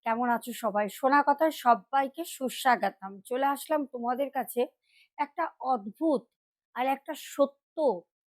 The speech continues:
ভয়ঙ্কর ঘটনা নিয়ে। সবাইকে বলবো, সবাই একটা করে লাইক করে দাও। যারা এখনো পর্যন্ত ভালোবেসে আমার চ্যানেলটাকে সাবস্ক্রাইব করোনি, অবশ্যই করে নিও।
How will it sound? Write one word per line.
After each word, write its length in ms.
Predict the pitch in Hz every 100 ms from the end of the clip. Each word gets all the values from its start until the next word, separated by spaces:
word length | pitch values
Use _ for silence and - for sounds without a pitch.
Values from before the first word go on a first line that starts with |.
| _ 185
ভয়ঙ্কর 500 | 226 254 285 285 302
ঘটনা 480 | 247 - 190 196 196
নিয়ে। 220 | 185 190
সবাইকে 540 | 180 247 196 269 277 302
বলবো, 440 | 262 254 262 349 _ _ _ _ _ -
সবাই 360 | - 233 254
একটা 240 | 254 - 240
করে 200 | 262 254
লাইক 260 | 226 240 -
করে 120 | 240
দাও। 240 | 220 233 302
যারা 240 | 254 240 240
এখনো 280 | 233 294 320
পর্যন্ত 380 | 311 302 294
ভালোবেসে 720 | 311 240 240 247 220 190 262 302
আমার 240 | 233 220 220
চ্যানেলটাকে 540 | - 196 208 214 220 254
সাবস্ক্রাইব 520 | 220 190 - 240 220 -
করোনি, 340 | 208 226 302
অবশ্যই 440 | 240 196 202 - 196
করে 280 | 226 202
নিও। 240 | 180 170